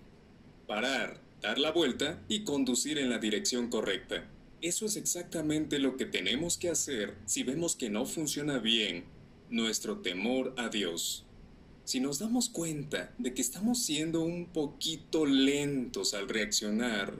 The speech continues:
cuando se nos presentan tentaciones inmorales o cualquier otra cosa, entonces tenemos que desarrollar más temor de Dios.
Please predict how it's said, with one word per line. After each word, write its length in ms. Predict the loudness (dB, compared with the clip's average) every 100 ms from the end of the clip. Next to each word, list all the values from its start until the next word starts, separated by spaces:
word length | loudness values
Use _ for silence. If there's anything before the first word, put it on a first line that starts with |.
| -12 -18 -8
cuando 240 | -2 2 2
se 160 | 4
nos 140 | 0 0
presentan 640 | -2 0 -4 -4 -6 -4
tentaciones 720 | -2 0 0 0 0 0 0
inmorales 680 | 2 0 2 0 2 0 0
o 120 | -2
cualquier 360 | 0 0 0 -2
otra 280 | 0 -4 0
cosa, 400 | 0 2 -2 -6 -12 -20 -6
entonces 540 | -4 0 2 2 0 0
tenemos 420 | 0 2 2 0
que 100 | 0
desarrollar 640 | 0 0 0 2 2 0 -8
más 420 | -6 -4 -2 -2
temor 420 | 0 0 0 -2 0
de 140 | 0
Dios. 440 | 2 0 0 -2